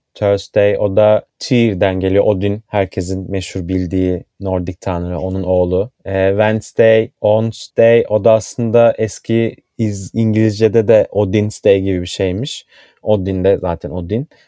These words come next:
Yani bu Odin de zaten Odin diyoruz ama bunları hepsini belki tanrıları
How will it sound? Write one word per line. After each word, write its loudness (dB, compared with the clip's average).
Yani 0
bu 4
Odin 4
de 2
zaten 2
Odin 0
diyoruz 2
ama 2
bunları 0
hepsini 0
belki 0
tanrıları -2